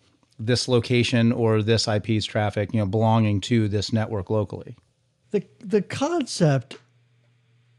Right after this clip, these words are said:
Speaker 2: that Sidewalk is going for <laughs> is great, right? Like, how awesome would it be
Speaker 1: Yeah, it's like a
Speaker 2: to
Speaker 1: public
Speaker 2: have
Speaker 1: mesh
Speaker 2: a
Speaker 1: network. It
Speaker 2: mesh
Speaker 1: sounds cool.
Speaker 2: network
Speaker 1: Yeah.
Speaker 2: wherever you went, right? Like, that would be great. Uh,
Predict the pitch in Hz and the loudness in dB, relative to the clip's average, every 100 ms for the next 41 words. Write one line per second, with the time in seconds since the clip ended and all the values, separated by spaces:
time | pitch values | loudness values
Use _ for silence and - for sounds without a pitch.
0 | _ _ _ - 156 - - 196 190 170 | _ _ _ -2 -2 -2 -2 0 2 2
1 | 180 160 147 117 170 151 143 113 - - | 2 2 0 0 0 2 2 0 -4 -14
2 | 98 - _ - - 170 - 208 131 - | -14 -16 _ -14 4 4 4 0 0 -2
3 | - _ _ _ _ _ _ _ _ _ | -20 _ _ _ _ _ _ _ _ _
4 | _ _ _ - 175 139 147 180 143 123 | _ _ _ 2 6 6 6 6 6 0
5 | 165 165 180 196 170 254 240 202 220 226 | 2 4 6 4 6 4 4 4 2 4
6 | 190 180 139 180 139 131 233 160 175 160 | 4 4 6 6 6 6 6 6 2 4
7 | 180 160 170 185 185 202 180 170 170 185 | 4 6 6 6 6 6 8 8 6 6
8 | 196 170 170 175 156 143 139 - 175 160 | 4 4 6 6 6 4 2 -2 4 6
9 | 170 190 180 170 160 147 147 151 123 - | 6 4 4 6 6 6 8 8 6 2
10 | - 156 160 175 156 214 226 190 170 175 | 4 6 8 6 6 6 6 6 6 6
11 | 143 - _ _ - _ _ _ _ - | 6 2 _ _ -20 _ _ _ _ -2
12 | 170 147 | 4 6